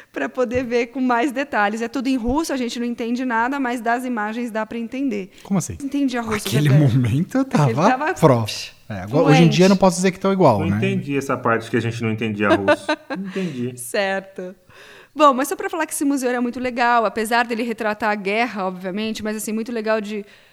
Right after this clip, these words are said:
Speaker 1: como ele era estruturado, como as coisas eram feitas. Até tinha uma área externa com os tanques de guerra, com os aviões,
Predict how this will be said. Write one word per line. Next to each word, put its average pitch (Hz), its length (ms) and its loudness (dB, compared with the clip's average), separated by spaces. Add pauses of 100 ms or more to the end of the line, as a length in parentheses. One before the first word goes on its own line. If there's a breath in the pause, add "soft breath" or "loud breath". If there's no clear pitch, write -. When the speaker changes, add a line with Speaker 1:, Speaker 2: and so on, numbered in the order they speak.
(140 soft breath)
Speaker 1:
como 226 180 -4
ele 220 80 -4
era 202 160 -2
estruturado, 220 960 -2
como 214 240 -6
as 214 80 -8
coisas 214 300 -8
eram 220 200 -4
feitas. 214 460 -6
Até 214 220 -4
tinha 233 160 -6
uma 214 100 -2
área 196 160 -2
externa 214 560 0
com 196 140 -12
os 202 100 -8
tanques 202 420 -10
de 254 120 -8
guerra, 208 400 -2
com 185 160 -12
os 190 100 -10
aviões, 214 720 -6